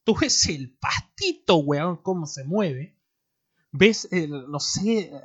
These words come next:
la puta gente, weón. Eh, las maderas que se ven por ahí, las cercas, weón. Eh, es algo espectacular. El ambiente es algo sensacional. O sea, yo nunca me creí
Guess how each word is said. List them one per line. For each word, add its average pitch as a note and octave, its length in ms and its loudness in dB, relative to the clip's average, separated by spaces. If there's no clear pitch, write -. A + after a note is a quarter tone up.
la D3 200 -8
puta A3 240 -6
gente, F#3+ 680 2
weón. D3+ 480 0
Eh, - 260 -8
las F#3 260 0
maderas G#3 800 2
que F#3 160 -4
se F3+ 140 -4
ven F#3 200 -4
por E3+ 180 -6
ahí, F#3+ 180 -6
las - 340 -4
cercas, A#3 680 0
weón. E3 500 -4
Eh, D#3 240 -10
es D3+ 160 -8
algo C#3 220 0
espectacular. G#2 680 -14
El E3+ 200 4
ambiente G3 800 2
es C3+ 180 -6
algo D3 540 -2
sensacional. D3 1000 -2
O C3+ 60 -4
sea, D3+ 160 -4
yo D3+ 160 0
nunca D#3 680 -6
me C#3 280 -8
creí C#3 480 -6